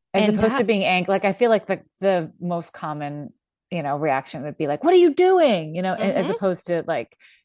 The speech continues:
Speaker 2: No, he was
Speaker 1: shock.
Speaker 2: compassionate. He was
Speaker 1: Yeah.
Speaker 2: very compassionate, like, almost like he was gonna get out of the truck and ask me if I was okay.
Speaker 1: Or maybe it looked like you were, like, on a <laughs> suicide mission or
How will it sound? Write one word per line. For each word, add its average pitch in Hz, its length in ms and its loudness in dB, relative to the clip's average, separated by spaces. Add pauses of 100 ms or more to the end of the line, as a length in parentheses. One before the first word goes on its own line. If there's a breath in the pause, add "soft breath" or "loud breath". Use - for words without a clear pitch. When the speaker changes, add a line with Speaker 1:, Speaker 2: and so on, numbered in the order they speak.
(120)
Speaker 2:
No, 208 140 -2
he 254 140 -2
was 320 100 -4
Speaker 1:
shock. - 60 -12
Speaker 2:
compassionate. - 880 -10
He - 180 -10
was 202 140 -2
Speaker 1:
Yeah. 196 60 -10
Speaker 2:
very 202 220 0
compassionate, 202 640 -4
like, 160 180 -2 (360)
almost 220 280 0
like 226 160 -2
he 208 200 -6
was 185 160 -6
gonna 160 160 -8
get 165 160 -4
out 170 180 -2
of 170 60 -6
the 165 80 -10
truck - 260 -10
and 160 100 -12
ask 160 220 -12
me 165 80 -4
if 156 120 -6
I 147 100 -4
was 143 180 -8
okay. - 480 -6 (360 soft breath)
Speaker 1:
Or 214 100 4
maybe 285 280 4
it 180 120 2
looked 196 200 0
like 175 220 2
you 160 140 -4
were, 147 180 0
like, 120 340 -2
on 156 160 -8
a 143 60 -14
<laughs> - 100 -18
suicide 165 540 0
mission - 460 -10
or - 60 -14